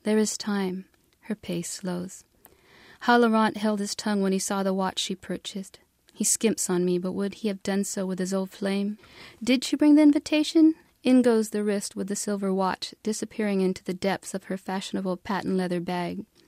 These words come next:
What does one wear to an open house viewing? An eighteenth century chateau.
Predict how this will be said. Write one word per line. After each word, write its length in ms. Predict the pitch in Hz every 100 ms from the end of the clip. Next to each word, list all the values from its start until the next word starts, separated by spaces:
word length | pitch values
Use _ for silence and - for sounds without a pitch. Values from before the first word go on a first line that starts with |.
| _ - - -
What 180 | - 254
does 180 | 269 247
one 260 | 254 240 214
wear 260 | 214 220
to 160 | 220 208
an 80 | 180
open 280 | 196 196
house 300 | 185 190 190
viewing? 540 | - 202 214 202 180 190 _ _ _
An 120 | 214
eighteenth 440 | - 226 - 233 220
century 420 | - 214 - 208
chateau. 680 | - 202 175 - 226 202